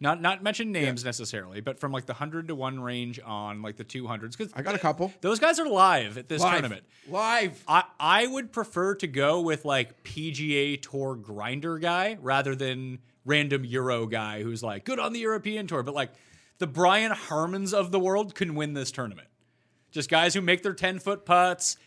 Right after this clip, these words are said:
Speaker 1: hit themselves some fairways, like Chez Reavie.
Speaker 2: That, that was the name.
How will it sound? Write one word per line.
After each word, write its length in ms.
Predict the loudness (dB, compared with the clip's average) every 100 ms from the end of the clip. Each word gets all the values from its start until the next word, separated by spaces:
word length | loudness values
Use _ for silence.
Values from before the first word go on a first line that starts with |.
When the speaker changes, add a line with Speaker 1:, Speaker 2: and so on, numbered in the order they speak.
| _
Speaker 1:
hit 220 | -6 -6
themselves 380 | -6 4 4 4
some 120 | -2
fairways, 960 | -2 2 4 4 4 4 2 -2 -4 -10 _ -14
like 120 | -8
Chez 480 | -4 -2 0 -2 -4
Reavie. 380 | -6 -6 -4 -2
Speaker 2:
That, 240 | -2 -2
that 160 | -4 -2
was 140 | -4
the 120 | -2 2
name. 220 | 2